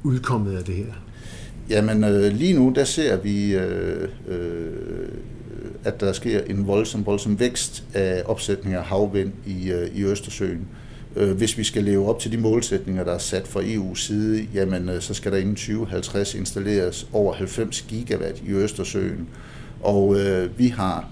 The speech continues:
Speaker 2: øh, positioneret havnen og bygget infrastruktur mod at få del i den forretning, øh, som der selvfølgelig er ved installation af de her mange, mange havvindmølleparker.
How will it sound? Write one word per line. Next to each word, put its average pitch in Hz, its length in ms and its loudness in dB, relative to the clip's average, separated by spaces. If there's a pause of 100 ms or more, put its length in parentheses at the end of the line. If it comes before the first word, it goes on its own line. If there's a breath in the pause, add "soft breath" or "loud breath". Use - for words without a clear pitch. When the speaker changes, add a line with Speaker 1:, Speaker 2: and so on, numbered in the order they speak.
Speaker 2:
øh, 98 180 2
positioneret 104 680 0
havnen 101 440 0
og 90 100 -6
bygget 98 360 -4
infrastruktur 110 760 -4
mod 101 280 2 (300 loud breath)
at 92 60 0
få 101 180 -2 (140)
del 87 340 0 (100)
i 92 160 -6
den 107 160 2
forretning, 90 680 -4 (140)
øh, 101 180 4
som 92 180 -2
der 92 80 -4
selvfølgelig 101 520 -4
er 107 140 0 (180)
ved 92 80 -2
installation 92 720 0
af - 60 -8
de 92 80 -6
her 92 200 0
mange, 92 260 0
mange 90 260 -2
havvindmølleparker. 87 880 -4